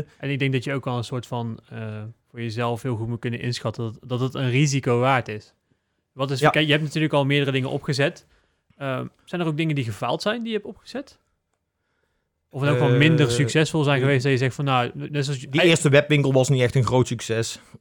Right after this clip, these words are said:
Speaker 2: Eh, maar dat kwam ook omdat er niet zoveel passie bij het product zat. Dus dat,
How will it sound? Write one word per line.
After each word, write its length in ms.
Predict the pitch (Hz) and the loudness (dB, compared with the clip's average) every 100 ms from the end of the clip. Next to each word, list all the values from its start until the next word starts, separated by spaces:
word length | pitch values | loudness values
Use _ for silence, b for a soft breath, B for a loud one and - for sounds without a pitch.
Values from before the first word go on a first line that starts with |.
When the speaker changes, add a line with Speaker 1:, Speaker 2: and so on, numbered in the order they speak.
| - | -14
Speaker 2:
Eh, 100 | 104 104 - - - - 107 _ _ _ _ _ | -10 -8 -10 -12 -18 -20 -20 _ _ _ _ _
maar 160 | 98 104 | -14 -10
dat 80 | 113 | -2
kwam 180 | 120 | 0
ook 120 | 120 113 | 0 0
omdat 220 | 123 - | -4 -2
er 60 | 123 | -2
niet 120 | 120 | -2
zoveel 160 | 113 | -2
passie 420 | 101 123 123 123 110 | -4 -4 -4 -4 -2
bij 100 | 113 | -2
het 120 | 110 | -4
product 320 | - 113 113 | -6 -4 -4
zat. 240 | - - - | -8 -10 -8
Dus 140 | 113 | -8
dat, 180 | 107 | -6